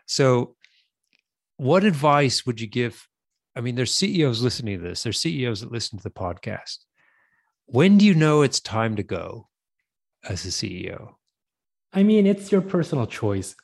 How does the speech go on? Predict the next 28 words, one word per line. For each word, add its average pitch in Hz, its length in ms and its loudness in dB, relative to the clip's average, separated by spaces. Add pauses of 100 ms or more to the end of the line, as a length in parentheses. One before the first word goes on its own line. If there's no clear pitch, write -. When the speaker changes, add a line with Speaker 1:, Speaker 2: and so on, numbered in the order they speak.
Speaker 2:
Um, 101 440 -2 (220)
to 127 120 -2
me, 160 520 2 (1120)
to - 80 -12
begin 147 320 0
with, 107 260 -4
actually, 107 720 -8 (800)
becoming 170 720 -2 (420)
a 135 100 -4
C 143 520 -4
E 131 60 -2
O 127 100 -4
of 113 260 -12
a 117 80 -8
large 120 640 -2
public 117 320 -4
company 98 640 -4 (240)
was 107 180 -4
not 131 280 0
like, 117 180 -4 (160)
like 107 160 0
my 101 140 -2
dream 101 280 -6
job 87 380 -6 (640)
to 117 80 -8
begin 107 260 0
with, 87 280 -12
right? 110 260 -2